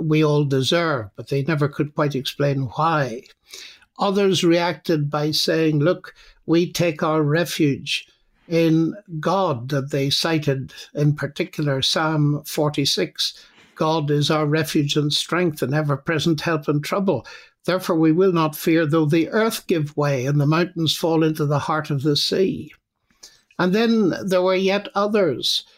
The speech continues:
who took it in more Eastern type worldviews and philosophies, that people who suffer in these events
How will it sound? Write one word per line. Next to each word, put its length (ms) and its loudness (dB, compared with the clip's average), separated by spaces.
who 480 2
took 240 -2
it 340 -4
in 400 2
more 460 2
Eastern 500 2
type 420 -2
worldviews 680 2
and 140 -2
philosophies, 1000 -4
that 280 -2
people 280 0
who 140 4
suffer 460 0
in 160 0
these 260 2
events 540 -2